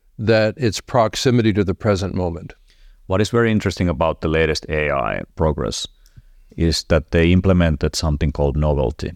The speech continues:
Speaker 2: in it.
Speaker 1: Yeah.
Speaker 2: And the fact that they implemented novelty was actually that made this giant leap in image generation and
Speaker 1: Yeah.
Speaker 2: recognition and all
Speaker 1: Yeah,
Speaker 2: that. Like,
Speaker 1: yeah.
Speaker 2: most of the progress is because of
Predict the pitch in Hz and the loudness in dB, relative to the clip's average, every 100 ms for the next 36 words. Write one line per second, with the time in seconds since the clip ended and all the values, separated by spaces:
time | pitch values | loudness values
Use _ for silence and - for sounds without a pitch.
0 | - _ _ _ - - - 65 - - | -16 _ _ _ -20 -14 -10 -10 -8 -4
1 | 82 - - _ _ 82 76 82 - 101 | -4 -4 -18 _ _ -2 0 0 0 -2
2 | - 104 - 90 85 82 80 76 76 82 | -2 -4 0 -2 0 -2 -2 -4 -2 -2
3 | 82 78 73 - 69 - _ - - - | 0 -2 -4 -6 -6 -8 _ -20 -20 -20
4 | - - 78 78 76 - 76 - 80 71 | -20 -8 0 0 0 -4 -4 -2 -2 -2
5 | 73 - _ - 82 78 76 78 - - | -4 -8 _ -8 0 0 0 -4 -6 -2
6 | 78 76 71 71 71 71 71 78 67 67 | 0 2 0 -2 0 0 -2 -2 -2 -2
7 | 76 76 65 - - 71 69 69 67 - | 0 0 -2 -6 -2 0 0 0 -2 -2
8 | 71 67 67 67 73 90 82 73 67 - | -2 -2 -2 -2 0 -2 -2 -2 -2 -2
9 | 71 69 - 67 64 64 87 85 - 98 | -2 -2 -2 -4 -4 -2 0 0 -2 0
10 | 92 101 - 92 87 - 87 80 78 73 | 2 2 0 -2 -2 0 0 2 0 -2
11 | - 78 - 78 78 73 - 73 - | -2 -4 -4 -6 -2 -2 -2 -6 -8